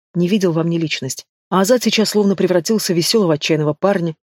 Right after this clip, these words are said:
неунывающего, умеющего находить выход из сложных ситуаций. И мне этот парень нравился. А ещё в его взгляде, когда, задумавшись, он смотрел на меня, чудно переплетались обе личности. Тёмный жадный взгляд зверя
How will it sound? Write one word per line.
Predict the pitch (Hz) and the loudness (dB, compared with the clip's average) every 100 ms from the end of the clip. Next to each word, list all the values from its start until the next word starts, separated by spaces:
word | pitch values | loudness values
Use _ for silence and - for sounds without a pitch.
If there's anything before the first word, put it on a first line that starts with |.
| - | -2
неунывающего, | 185 185 165 208 180 - 170 | 2 2 4 2 2 0 -2
умеющего | 196 202 226 - 180 | 0 2 2 0 -2
находить | 165 180 170 170 | -2 0 -2 0
выход | 208 196 | -2 -2
из | 175 | -4
сложных | - 170 170 - | -4 -2 -4 -6
ситуаций. | 160 156 139 - 147 _ - | -4 -2 -2 -4 -6 _ -2
И | 202 | 2
мне | 247 | 2
этот | - 180 160 | 0 -6 -4
парень | 160 147 135 _ - | -2 -2 -4 _ -2
нравился. | 170 180 165 - - _ _ - | 0 0 -2 -6 -10 _ _ 2
А | 190 | 2
ещё | - 233 | 4 2
в | |
его | 180 196 | 2 0
взгляде, | 170 202 262 175 143 _ _ | 0 2 2 2 -2 _ _
когда, | - 175 | -4 0
задумавшись, | 170 185 196 170 170 - | 2 2 0 0 -4 -4
он | 175 | -4
смотрел | 190 185 180 160 | -2 0 0 2
на | |
меня, | 156 156 147 - _ - | 0 0 -2 -6 _ -6
чудно | 214 180 247 | -2 0 0
переплетались | 208 - 175 190 180 - | 0 0 0 2 0 -2
обе | 190 180 | -4 -2
личности. | 180 160 - 135 - 139 - _ _ | -2 -2 -4 -6 -4 -4 -6 _ _
Тёмный | - 196 175 160 | 0 2 2 2
жадный | 151 156 156 | 2 0 -2
взгляд | 147 156 139 | 0 0 0
зверя | 147 196 226 | 0 2 2